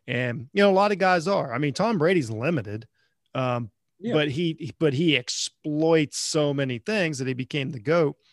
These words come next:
Speaker 1: I'm not, I will never say that Hurts can't do that, but <laughs> I thought it was a fair ranking.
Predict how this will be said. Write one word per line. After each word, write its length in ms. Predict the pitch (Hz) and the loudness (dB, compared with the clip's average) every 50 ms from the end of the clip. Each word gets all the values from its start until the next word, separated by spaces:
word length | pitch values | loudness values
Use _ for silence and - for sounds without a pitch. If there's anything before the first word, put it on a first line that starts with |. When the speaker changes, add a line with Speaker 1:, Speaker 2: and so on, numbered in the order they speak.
| _ _ _ _ _ _ _ _ - | _ _ _ _ _ _ _ _ -4
Speaker 1:
I'm 140 | 135 165 202 | -2 0 0
not, 120 | 208 - | 0 2
I 100 | 151 156 | 2 2
will 140 | 160 160 147 | 4 2 2
never 260 | 139 147 151 147 151 | 2 2 0 0 0
say 200 | 123 - 165 160 | -2 0 0 0
that 80 | 147 143 | 0 0
Hurts 240 | 123 160 160 143 - | -2 -2 -4 -4 -6
can't 320 | - - 160 160 160 151 | -8 -6 -4 -4 -4 -4
do 160 | 147 165 196 | -4 -4 -2
that, 300 | 156 117 143 120 113 - _ _ _ _ _ _ - | -2 -4 -6 -8 -12 -14 _ _ _ _ _ _ -6
but 280 | 135 127 120 123 123 _ _ | -4 -2 -2 -2 -4 _ _
<laughs> 80 | _ - | _ -4
I 100 | 120 104 | -2 -2
thought 280 | 101 - - 160 156 156 | 0 2 2 2 4 2
it 60 | 143 | 0
was 140 | 139 107 127 | -4 -4 -6
a 60 | 117 | -8
fair 380 | - - - 147 147 147 143 | -8 -4 -2 0 2 2 0
ranking. 580 | 123 127 139 151 170 160 - 127 123 120 117 107 | 0 0 0 0 0 0 -2 -4 -6 -6 -6 -8